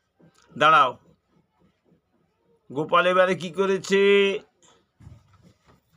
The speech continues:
মায়ের ঘরের মধ্যে প্রবেশ করে যশোদার মন্দির হতে এক অঞ্জলি ধান নিয়ে এসেছে।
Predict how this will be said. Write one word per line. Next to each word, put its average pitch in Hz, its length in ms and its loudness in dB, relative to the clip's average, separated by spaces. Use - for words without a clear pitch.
মায়ের 165 680 0
ঘরের 151 400 0
মধ্যে 165 400 -4
প্রবেশ 170 440 -8
করে 180 580 -6
যশোদার 165 760 2
মন্দির 165 600 -2
হতে 165 500 -4
এক 170 580 2
অঞ্জলি 165 540 -2
ধান 147 380 2
নিয়ে 147 220 -4
এসেছে। 127 540 -12